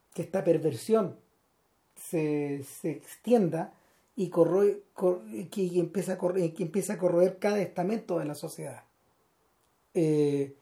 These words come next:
no hay, no hay vuelta atrás. De, de hecho, de hecho, Scorsese en algún momento, weón, dice, "Yo no veo salida para esta weá.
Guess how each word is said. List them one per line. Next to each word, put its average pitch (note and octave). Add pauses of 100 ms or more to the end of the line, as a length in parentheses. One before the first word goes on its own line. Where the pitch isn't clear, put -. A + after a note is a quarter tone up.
(1200)
no F3
hay, G#3+
no G3+
hay G#3
vuelta G#3+
atrás. - (680)
De, E3
de E3+
hecho, F#3
de E3
hecho, E3+
Scorsese E3+
en D3+
algún D3+
momento, E3+
weón, E3+
dice, E3 (600)
"Yo F3
no E3
veo E3 (320)
salida E3
para E3
esta G3+
weá. G3